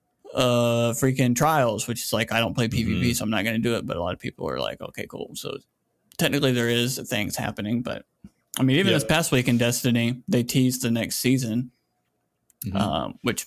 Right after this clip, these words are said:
Speaker 1: kinda made people freak out a little bit 'cause you had to go into an old raid and do some stuff, which was pretty cool. But
Speaker 2: That's cool.
Speaker 1: <clears throat> we'll see.
Speaker 2: Which, by the
Speaker 1: It'll be
Speaker 2: way, s-,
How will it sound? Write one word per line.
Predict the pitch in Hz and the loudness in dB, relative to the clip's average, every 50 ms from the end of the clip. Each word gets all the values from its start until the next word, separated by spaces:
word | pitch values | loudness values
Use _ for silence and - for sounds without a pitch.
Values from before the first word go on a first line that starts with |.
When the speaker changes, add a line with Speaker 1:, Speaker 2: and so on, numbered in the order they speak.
| _ - | _ 0
Speaker 1:
kinda | 139 120 113 | 0 2 2
made | 107 107 - | 2 0 -2
people | - - - - - | -4 -6 -8 -6 -6
freak | - - 104 - - | -4 -4 -4 -2 -2
out | 104 98 | -2 -2
a | 101 | -2
little | 98 110 110 | -2 -2 -2
bit | - - 107 - - | 0 0 -2 -2 -2
'cause | - - - - - | -6 -12 -12 -10 -6
you | 147 135 | -4 -2
had | 123 113 | 0 2
to | 117 | 2
go | 123 117 113 113 | 2 2 2 0
into | 110 - 120 | 0 0 0
an | 113 107 87 | -2 0 0
old | 80 95 - - - | 0 0 0 -2 -2
raid | - 95 80 73 - | -4 -2 -2 -4 -4
and | - - - | -6 -8 -8
do | - - | -8 -8
some | - - - - - | -8 -8 -8 -8 -10
stuff, | - - - - - - | -8 -6 -6 -6 -6 -6
which | - - - | -10 -10 -12
was | - - | -14 -10
pretty | - - - - | -8 -8 -8 -6
cool. | - - - - | -6 -6 -6 -6
But | - - - - _ _ _ _ _ _ _ _ _ - | -6 -10 -10 -12 _ _ _ _ _ _ _ _ _ -16
Speaker 2:
That's | - - - | -14 -14 -12
cool. | - - 120 135 - - _ _ _ _ _ _ _ _ - | -8 -8 -8 -8 -10 -16 _ _ _ _ _ _ _ _ -8
Speaker 1:
<clears throat> | - - - _ - 214 196 185 175 165 151 147 151 | -8 -8 -8 _ 2 2 4 4 4 2 0 0 2
we'll | 196 247 | 2 2
see. | 247 285 254 226 208 - - - - - _ _ _ _ _ _ - | 4 4 2 2 0 -6 -10 -18 -20 -20 _ _ _ _ _ _ -8
Speaker 2:
Which, | 110 107 - | -6 -4 0
by | 107 101 | 0 2
the | 101 | 4
Speaker 1:
It'll | 156 151 | 4 4
be | 151 175 175 - | 4 4 2 2
Speaker 2:
way, | - - - - | 0 -4 -14 -14
s-, | - - - - - - | -10 -8 -8 -8 -8 -10